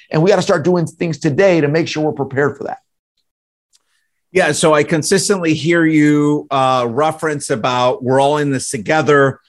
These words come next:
Speaker 2: winning as a team. You know, I have a dear friend, Lee Rubin, who says team exists because there's such a great challenger opportunity. It could not be accomplished or achieved alone. What is the next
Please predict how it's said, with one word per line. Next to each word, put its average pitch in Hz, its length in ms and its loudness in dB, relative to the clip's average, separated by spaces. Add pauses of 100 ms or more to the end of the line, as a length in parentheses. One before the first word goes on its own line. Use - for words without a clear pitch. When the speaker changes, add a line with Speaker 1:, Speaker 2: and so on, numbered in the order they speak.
(160)
Speaker 2:
winning 156 380 0
as 127 160 0
a 123 80 -2
team. 160 600 -2 (300)
You 131 100 -2
know, 139 80 0
I 139 60 0
have 123 100 0
a 127 80 2
dear 139 180 2
friend, 139 400 -4
Lee 135 140 0
Rubin, 139 420 0
who 135 140 -2
says 131 320 -6
team 156 240 0
exists 135 420 0
because 123 340 -6
there's 123 280 -2 (160)
such 151 320 -4
a 135 100 0
great 135 380 -2
challenger 139 500 -2
opportunity. 131 880 -2 (160)
It 139 180 -4
could 135 220 0
not 131 400 -2
be 139 160 -2
accomplished 127 960 -2 (300)
or 123 180 0
achieved 117 500 -2
alone. 135 760 0 (320)
What 170 340 -2
is 190 360 -4
the 190 140 0
next 156 600 -4